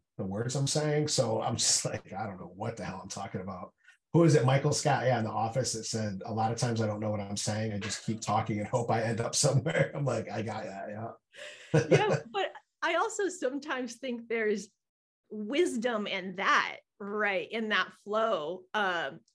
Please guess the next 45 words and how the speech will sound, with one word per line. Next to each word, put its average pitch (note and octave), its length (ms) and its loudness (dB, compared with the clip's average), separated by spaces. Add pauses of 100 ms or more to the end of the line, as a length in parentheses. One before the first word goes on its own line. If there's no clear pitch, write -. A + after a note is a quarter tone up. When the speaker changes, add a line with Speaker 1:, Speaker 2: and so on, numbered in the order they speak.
Speaker 2:
I B3 140 2
had F#3 580 2 (640)
the F3 60 -16
privilege G#3 500 0
of G3+ 100 -4
seeing G3 320 -4
the G3 80 -4
Dalai F3 320 2
Lama F3 320 0
once. F3+ 320 -2
It F#3+ 80 -2
was E3 140 -2
amazing. F3+ 640 0 (360)
Speaker 1:
Oh, - 200 4
wow. A#2 240 2 (220)
Speaker 2:
And G#3+ 140 -4
so B3+ 160 2
they A#3 120 4
kind D4 240 2
of, B3 80 4
like, G#3+ 240 2
bring B3+ 160 6
him C4+ 120 6
out A#3 200 6
on A#3 180 2
stage G3+ 800 0 (100)
and, F#3 520 0 (420)
you B3 80 0
know, F3+ 460 0
then A#3+ 100 2
he, A#3+ 80 8
like, G#3+ 160 2
calls A#3+ 300 0
his A#3+ 140 -4
assistant A3 440 -2
back G3+ 240 2
over A3 240 2
and G#3 240 0
they're G#3 140 2
whispering G3 680 -2
and D#3 240 -2 (380)
he's A3+ 180 -2
like, F#3+ 300 0 (100)
"Okay, G3 600 2 (200)
um, G#3 460 0